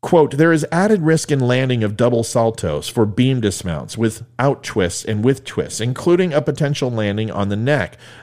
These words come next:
The Fig statement read, per N B C Sports, "reinforcing there are many examples in the code where decisions have been made to protect the gymnasts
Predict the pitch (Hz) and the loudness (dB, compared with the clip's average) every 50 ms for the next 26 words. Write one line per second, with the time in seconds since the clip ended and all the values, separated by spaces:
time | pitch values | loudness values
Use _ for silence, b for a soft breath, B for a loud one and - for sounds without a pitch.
0 | B - 151 151 - - 185 190 190 170 - - - 165 151 - - 147 - 135 | B 2 2 2 2 0 0 0 0 0 -4 -2 0 0 0 0 0 -4 -2 0
1 | 151 147 123 98 87 - 135 135 139 143 135 135 - - 123 113 - - - 160 | 2 2 2 2 0 -2 -2 0 0 0 0 -2 -2 -2 -4 -4 -4 -2 0 2
2 | 156 127 110 - B B B B B B 143 180 247 285 302 269 202 - - 226 | 2 2 2 0 B B B B B B 0 2 4 4 2 2 -2 0 2 2
3 | 226 220 - - - 127 117 117 120 123 123 123 123 139 165 226 269 294 269 196 | 2 2 2 0 -2 -2 0 2 2 2 2 2 2 2 2 2 0 -2 -4 -4
4 | 151 - 170 170 175 170 - 147 123 117 131 120 113 110 - - - 147 135 117 | -2 -2 0 0 0 0 0 0 0 0 0 -2 -2 -4 -6 -2 0 2 2 4
5 | 98 87 87 B B B B 120 123 123 120 123 - - - 190 220 262 262 254 | 2 0 -2 B B B B 0 0 0 0 -4 -4 -2 -2 -2 0 -2 -4 -2
6 | - 233 202 196 185 165 156 135 127 127 117 135 - - 123 - - - 226 220 | -2 0 2 2 2 2 2 2 0 0 -2 -4 -4 -4 -6 -4 -4 -4 -4 -4
7 | - - 180 160 139 135 196 220 202 135 92 135 - - - - - - - | -2 0 0 0 2 2 2 4 4 2 0 -2 -4 -8 -8 -8 -10 -10 -10